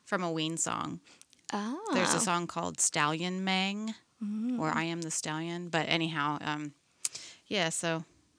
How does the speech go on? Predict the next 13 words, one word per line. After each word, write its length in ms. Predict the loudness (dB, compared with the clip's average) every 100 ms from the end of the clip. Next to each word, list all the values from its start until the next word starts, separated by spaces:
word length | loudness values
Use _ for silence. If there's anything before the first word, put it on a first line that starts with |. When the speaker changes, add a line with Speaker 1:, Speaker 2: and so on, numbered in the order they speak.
| -14
Speaker 1:
I, 120 | -10 0
that 180 | 0
was 120 | 0 -2
a 40 |
sidetrack 540 | -2 0 -2 -2 -6 -4
from 180 | -6
Moloch 320 | -2 -2 -2 -6
to 120 | -6
Mollusk 460 | -4 -2 -4 -6 -6
to 120 | -4
Ween 440 | -2 -2 -2 -4 -6
to 120 | -4
Mang. 380 | -2 -2 -4